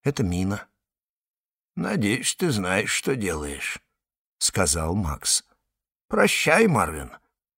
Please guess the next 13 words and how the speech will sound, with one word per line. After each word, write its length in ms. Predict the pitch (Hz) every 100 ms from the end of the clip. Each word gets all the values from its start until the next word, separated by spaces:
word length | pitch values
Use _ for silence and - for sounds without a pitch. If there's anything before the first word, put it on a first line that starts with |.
| _ _ _ _
И 200 | 90 87
дядя 540 | - - 180 196 190 190
поплелся 760 | 165 151 135 165 170 - 165
дальше 460 | 135 107 147 - 151
по 120 | 107
дороге. 640 | 82 73 69 65 73 - _ _ _ _ _ _ -
За 120 | 95 110
его 180 | 110
спиной 580 | 113 - 117 151 185 170 - _ _ _
качалась 460 | - 101 117 104 95
сумка 460 | - - 101 92 87
для 200 | 82 78
клюшек, 540 | 98 165 - -